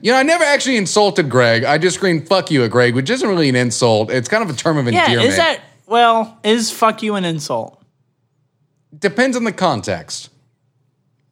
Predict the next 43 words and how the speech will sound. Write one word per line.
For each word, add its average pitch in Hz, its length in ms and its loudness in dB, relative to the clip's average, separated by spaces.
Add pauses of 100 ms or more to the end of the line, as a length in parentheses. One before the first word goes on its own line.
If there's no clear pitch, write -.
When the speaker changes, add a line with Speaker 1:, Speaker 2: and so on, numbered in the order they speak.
(280)
Speaker 1:
And 156 160 0
the 180 60 4
way 226 160 2
that 208 100 2
I 196 100 2
yelled 165 300 0
it 160 80 0
was 139 160 -2
clearly 190 560 2
in 156 120 2
a, 151 160 -2
a 135 100 2
joking 120 500 0
manner. 95 420 -4 (500)
I 156 140 2
only 220 180 -2
picked 196 320 -2
Greg 135 340 2
because 127 360 0
it 131 60 2
was 123 240 -2
the, 139 140 0
the 135 180 -4
simplest 139 500 -2
name 117 480 0
out 120 200 0
of 110 260 -4
the 123 100 0
Speaker 2:
Yeah, 139 160 0
Speaker 1:
group 113 180 0
of 107 80 -2
them 160 80 2
Speaker 2:
one 226 120 4
Speaker 1:
all. 196 120 2
Speaker 2:
syllable 180 520 0 (200)
names 135 580 0
are 120 240 -2
pretty 127 400 -8 (120)
latchy, 131 240 0
Speaker 1:
Yes. 107 380 0
Speaker 2:
right? 113 180 -12
Yeah. 117 180 -14
Speaker 1:
And 170 340 0